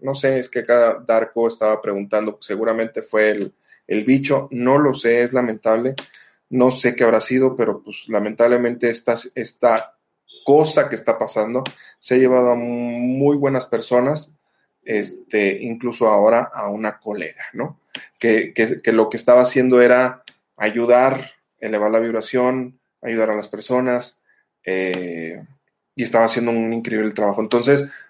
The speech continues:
Disney, donde quiera que te encuentres ahora, que seguramente es allá en la fuente,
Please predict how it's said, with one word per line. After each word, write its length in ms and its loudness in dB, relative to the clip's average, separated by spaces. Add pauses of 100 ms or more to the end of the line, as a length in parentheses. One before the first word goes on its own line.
Disney, 460 4
donde 240 4
quiera 240 0
que 80 -8
te 120 -6
encuentres 460 -4
ahora, 480 4
que 80 -8
seguramente 680 0
es 120 -8
allá 160 0
en 80 -2
la 80 2
fuente, 580 2